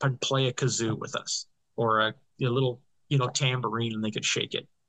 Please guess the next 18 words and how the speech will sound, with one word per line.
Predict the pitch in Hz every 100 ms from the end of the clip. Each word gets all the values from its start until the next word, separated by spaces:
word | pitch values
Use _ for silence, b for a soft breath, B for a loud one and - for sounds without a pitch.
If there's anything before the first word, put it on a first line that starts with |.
| _ _ _ 302
And |
we | 330
would | 320
just | 277 -
have | 220 185
the | 170 147
randomest | 131 135 143 135 120 -
people | 143 131 127
show | 131 139 131
up | 120 123
and | 143 147
just | 180 -
play, | 254 220 202 -
and | 151
we | 165
just | 175 - _ -
hang | 123 175
out. | 220 180